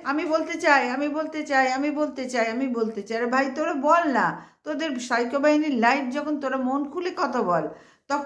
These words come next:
কি বলছিস তোরা? তোরা নিজেদের বিরুদ্ধেই তো নিজেরা কাদা ছড়াছড়ি করছিস। এবং এইটা সম্পূর্ণ কিন্তু গেম, যার জন্য ডাস্টবিনের চক্রান্তটা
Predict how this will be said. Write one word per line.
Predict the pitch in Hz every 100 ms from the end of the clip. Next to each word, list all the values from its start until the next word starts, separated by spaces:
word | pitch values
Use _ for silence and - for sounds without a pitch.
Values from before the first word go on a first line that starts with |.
| -
কি | 277 349
বলছিস | 285 277 214 214 170
তোরা? | 202 180
তোরা | 185 240 285
নিজেদের | 269 247 262 262 302
বিরুদ্ধেই | 277 302 320 233 294 320
তো | 339
নিজেরা | 320 294 269 247
কাদা | 240 196 190
ছড়াছড়ি | 180 170 165 165 156
করছিস। | - 147 - 151 147 - _ _ _ _ _ _ _ _
এবং | 202 240 285 262 -
এইটা | 269 269 339
সম্পূর্ণ | - 277 269 254 311 302
কিন্তু | 294 285 254 233
গেম, | 233 285 254 170 170
যার | 175 180 175
জন্য | 226 247 440 466 - - -
ডাস্টবিনের | 180 208 214 214 208 254 285 370 -
চক্রান্তটা | 226 180 - 175 170 160 160 -